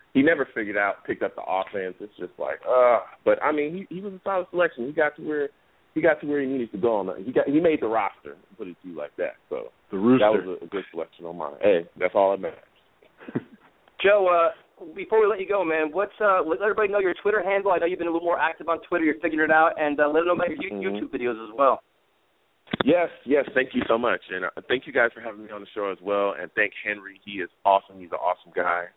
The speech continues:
Speaker 1: Um, my Twitter handle is Young J zero zero zero. Uh, my YouTube videos, I have a show on YouTube. I do three picks a week, um, you know, for different football games. One game is always the Jets, and there's always two random games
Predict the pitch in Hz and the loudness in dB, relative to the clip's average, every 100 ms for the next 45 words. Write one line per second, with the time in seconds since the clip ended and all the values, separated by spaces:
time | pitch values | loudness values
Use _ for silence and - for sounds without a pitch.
0 | 92 98 95 95 92 92 _ 104 104 101 | 0 2 4 2 -4 -14 _ 4 6 6
1 | 95 95 139 131 139 123 123 82 95 - | 4 0 -6 -4 -4 -4 -6 -8 -14 -8
2 | 110 123 123 110 110 117 120 - - 87 | -6 -4 -6 -2 2 2 0 -10 -20 -14
3 | 101 113 113 110 104 110 107 104 90 104 | -8 -4 -4 -6 -6 0 0 0 -4 0
4 | 113 110 117 - _ _ _ - 101 101 | 4 6 4 -2 _ _ _ 4 4 4
5 | 98 95 95 92 117 - 113 104 113 113 | -2 -6 -10 -10 -16 -16 -12 -10 -10 -8
6 | 110 107 - 98 95 95 - 110 104 107 | -10 -12 -4 0 0 0 -8 -8 -8 -14
7 | - 110 98 90 98 95 - 107 - - | -12 -6 -2 -2 -4 -10 -12 -18 -8 -4
8 | 104 _ - 90 92 113 113 - - - | -4 _ -12 -12 -6 -4 -4 -8 -20 -20
9 | - _ 98 98 92 92 92 _ - 110 | -20 _ 4 6 4 -2 -10 _ -10 -2
10 | 98 - 90 104 95 - 101 101 101 101 | -2 -2 0 0 0 -4 2 2 4 2
11 | 98 98 123 120 117 104 107 107 104 95 | 0 -2 0 2 2 2 2 2 0 -10
12 | - 101 - 98 92 90 98 101 95 - | 0 0 0 -6 -6 0 2 2 -2 -8
13 | 107 92 95 95 92 95 95 | -8 0 0 0 -2 -2 -2